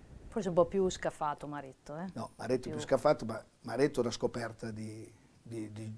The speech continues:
Speaker 2: di Giovanni, l'ha portato Giovanni qui a Pesaro da Iesi e l'ha, l'ha, l'ha portato a-, alle, alle finali nazionali dove Maretto e Stazzonelli tutti e due sono entrati nel starting five, de-,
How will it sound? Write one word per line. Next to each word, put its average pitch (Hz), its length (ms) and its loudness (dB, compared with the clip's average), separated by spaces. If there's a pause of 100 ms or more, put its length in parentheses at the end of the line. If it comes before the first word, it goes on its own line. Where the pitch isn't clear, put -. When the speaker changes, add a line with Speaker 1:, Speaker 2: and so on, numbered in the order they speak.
(140)
Speaker 2:
di 107 120 -8
Giovanni, 120 500 8
l'ha 123 120 -6
portato 117 460 -4
Giovanni 120 680 6
qui 120 220 -4
a 110 100 -2
Pesaro 117 500 0
da 117 100 -4
Iesi 151 520 4 (380)
e 123 120 0
l'ha, - 200 -6
l'ha, 113 380 -6
l'ha 123 120 -4
portato 120 720 -2 (160)
a-, 113 520 -10
alle, 117 260 -6
alle 113 200 -6
finali 120 360 2
nazionali 123 480 2
dove 120 400 -2
Maretto 123 400 2
e - 20 -2
Stazzonelli 123 540 2
tutti 120 260 -6
e 123 40 2
due 127 280 6 (220)
sono 127 200 0
entrati 123 380 6
nel 113 160 -2
starting 120 380 0
five, 151 320 6 (400)
de-, 110 160 -2